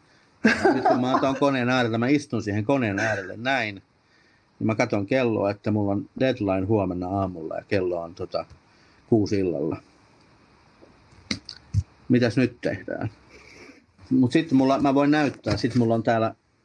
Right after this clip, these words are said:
kotona, niin mulla on täällä kirjasto, jossa on aika paljon kirjoja. Mä saatan tarttua johonkin kirjaan, lukea hetken aikaa, ottaa toisen.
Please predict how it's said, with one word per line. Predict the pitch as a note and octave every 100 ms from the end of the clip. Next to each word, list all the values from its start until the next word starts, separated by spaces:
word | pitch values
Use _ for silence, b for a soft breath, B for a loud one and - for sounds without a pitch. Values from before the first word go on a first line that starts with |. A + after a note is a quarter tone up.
| B2
kotona, | C#3 B2+ A2 G2
niin | G2
mulla | G2+ G2+ G2
on | G2 G2+ _ _ _ -
täällä | A2 F#2+ F#2+ - _ - _ _ _ _ _ _ _ _ _ _ -
kirjasto, | A#2 G2+ G2 - D#3 D#3 - _ _ - _ _ B B B B B -
jossa | A2 G#2+ G#2
on | G2+ G2 F#2+ _ _ _ _ - -
aika | B2+ G#2+
paljon | G#2 G2 G2
kirjoja. | G2 F#2 E2 A1 - G#2+ - _ _ _ _ _ - B B B B B B
Mä | -
saatan | - B2+ C3
tarttua | C3 D3+ C#3 - G2
johonkin | F#2+ F#2+ E2+
kirjaan, | - C3 B2 G#2 G2+ F#2+
lukea | A#2 A#2+ G2
hetken | F#2+ A2 - F#2
aikaa, | F2+ F#2 - F2+
ottaa | - -
toisen. | F#2 - A2 F#2 F2+ E2